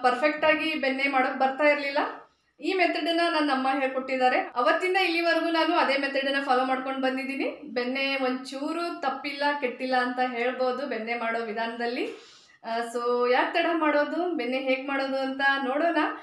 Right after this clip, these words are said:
ಅದ್ಕಿಂತ ಮುಂಚೆ ನನ್ channel ನ ಯಾರಾದ್ರೂ first time ನೋಡ್ತಾ ಇದ್ರೆ subscribe ಮಾಡ್ಕೊಳ್ಳಿ, ಯಾಕಂದ್ರೆ ನಾನು ಯಾವುದೇ video upload ಮಾಡಿದ ತಕ್ಷಣ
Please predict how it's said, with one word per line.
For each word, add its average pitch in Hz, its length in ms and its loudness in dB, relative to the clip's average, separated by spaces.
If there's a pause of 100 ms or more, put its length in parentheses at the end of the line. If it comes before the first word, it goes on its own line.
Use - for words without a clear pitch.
(140)
ಅದ್ಕಿಂತ 392 340 -2
ಮುಂಚೆ 392 280 -2
ನನ್ 359 280 0
channel 311 280 2
ನ 320 40 2 (120)
ಯಾರಾದ್ರೂ 294 300 0
first 311 260 -2
time 339 160 0
ನೋಡ್ತಾ 302 240 0
ಇದ್ರೆ 302 320 0
subscribe 370 380 -4
ಮಾಡ್ಕೊಳ್ಳಿ, 311 460 0
ಯಾಕಂದ್ರೆ 302 340 0
ನಾನು 302 180 4
ಯಾವುದೇ 254 340 2
video 339 280 2
upload 302 280 2
ಮಾಡಿದ 294 220 2
ತಕ್ಷಣ 302 220 0